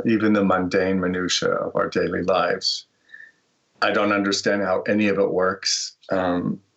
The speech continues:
what it looks like on the other side. I have very little understanding of that. But it gives me a great deal of peace, um, about why this existence is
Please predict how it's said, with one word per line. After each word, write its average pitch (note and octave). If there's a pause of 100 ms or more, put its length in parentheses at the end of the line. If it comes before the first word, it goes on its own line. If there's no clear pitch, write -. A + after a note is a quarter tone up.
(140)
what G2+
it A2
looks G2
like G2
on G#2+
the G#2
other G2+
side. G2
I G2+
have F#2+ (200)
very F#2+
little G2+
understanding G2
of F#2+
that. G2 (1120)
But G#2 (180)
it A#2
gives C3
me A#2
a G2+
great G#2+
deal F#2+
of F2+
peace, F2+ (160)
um, F#2+ (300)
about F#2+ (840)
why G2+
this G2
existence G2
is -